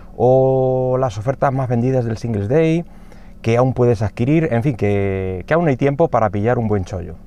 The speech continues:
Bueno, y eso no es todo, porque después del, del más conocido, el Black Friday, tendremos el Cyber Monday, con más de lo mismo.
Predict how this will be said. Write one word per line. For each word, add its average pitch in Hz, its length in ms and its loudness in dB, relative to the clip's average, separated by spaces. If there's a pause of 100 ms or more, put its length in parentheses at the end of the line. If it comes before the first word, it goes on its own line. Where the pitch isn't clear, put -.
(140)
Bueno, 143 140 2
y 120 60 2
eso 147 160 0
no 160 80 2
es 107 100 -2
todo, 135 320 0 (540)
porque 101 840 0
después 120 420 -2
del, 120 1080 -2
del 117 120 -2
más 127 160 0
conocido, 135 520 0 (320)
el 101 160 -10
Black 98 200 -8
Friday, 120 400 -2 (500)
tendremos 110 580 0
el 104 160 -2
Cyber 117 180 2
Monday, 170 460 2 (1400)
con 87 200 -6
más 92 180 -2
de 117 80 2
lo 110 80 2
mismo. 156 400 2